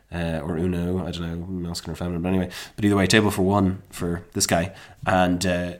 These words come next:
your man basically, in Spanish, and I can't repeat what he said, but he basically said, "Table for one, tonight." <laughs> "No,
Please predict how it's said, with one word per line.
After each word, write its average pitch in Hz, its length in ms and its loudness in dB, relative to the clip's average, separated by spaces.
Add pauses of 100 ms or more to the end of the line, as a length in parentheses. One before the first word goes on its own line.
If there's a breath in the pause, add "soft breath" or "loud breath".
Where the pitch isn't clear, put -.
(260)
your 110 120 6
man 117 220 12
basically, 92 720 4
in 104 140 4
Spanish, 92 640 0
and 92 120 -4
I - 20 -2
can't 98 240 2
repeat 92 300 0
what 85 80 -4
he 82 60 -4
said, 87 300 0
but - 60 -12
he 92 60 0
basically 98 320 -2
said, 85 140 -6 (280)
"Table 143 160 12
for 117 100 6
one, 165 340 12 (100)
tonight." 143 440 10 (340)
<laughs> - 340 -6
"No, 127 120 10